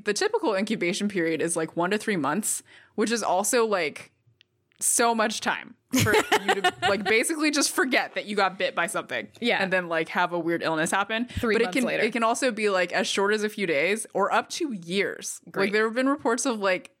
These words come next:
Speaker 1: five or six years have passed before, like, it manifested in
Speaker 2: Excellent.
Speaker 1: somebody, which is ridiculous.
Speaker 2: Yeah.
Speaker 1: And then, um, most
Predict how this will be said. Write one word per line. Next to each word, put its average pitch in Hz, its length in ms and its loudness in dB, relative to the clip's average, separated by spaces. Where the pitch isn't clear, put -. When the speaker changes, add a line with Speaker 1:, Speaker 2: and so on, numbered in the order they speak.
Speaker 1:
five 214 400 0
or 262 100 0
six - 400 -2
years 175 520 -2
have 196 180 -2
passed - 400 -6
before, 196 360 -2
like, 143 240 0
it 160 140 -2
manifested - 680 -8
in 185 80 0
Speaker 2:
Excellent. 160 280 -6
Speaker 1:
somebody, - 220 -14
which 180 220 -2
is 156 320 -2
ridiculous. - 640 -6
Speaker 2:
Yeah. 165 180 -4
Speaker 1:
And 214 200 0
then, 247 440 2
um, 202 460 2
most 196 600 0